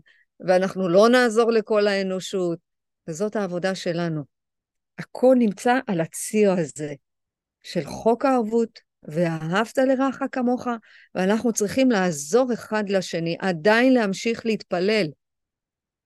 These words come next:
כי בעל הסולם אומר לנו, "אתה צריך לעמוד תמיד על המשמר, כל היום וכל הלילה.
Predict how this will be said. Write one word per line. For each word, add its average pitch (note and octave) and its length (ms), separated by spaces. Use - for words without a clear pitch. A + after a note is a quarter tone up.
כי D#3+ 140
בעל G#3 260
הסולם G3+ 440
אומר F#3+ 260
לנו, B3+ 360
"אתה B3+ 380
צריך G#3+ 580
לעמוד G3 480
תמיד A#3 520
על D#4 120
המשמר, A3 520
כל G#3+ 360
היום D4+ 360
וכל G#3 480
הלילה. F3 460